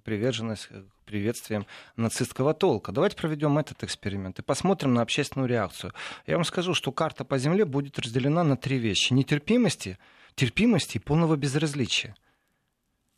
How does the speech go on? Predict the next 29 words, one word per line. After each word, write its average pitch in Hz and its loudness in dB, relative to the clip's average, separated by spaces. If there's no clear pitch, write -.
Э, 107 0
где-то 151 0
отнесутся 156 0
как 139 -2
к 120 -4
дураку, 180 2
а 127 2
где-то 156 0
могут 165 2
и - 2
голову 151 2
проломать. 117 2
Так - -4
вот, 131 -4
как 147 -2
только 143 0
голову 135 2
проломали, 151 2
то 123 2
это 147 0
имеет 143 0
отношение 135 2
уже 113 0
к - -6
ответственности 131 -4
за 104 0
проведение 110 0
социального 110 -4
эксперимента. 104 -8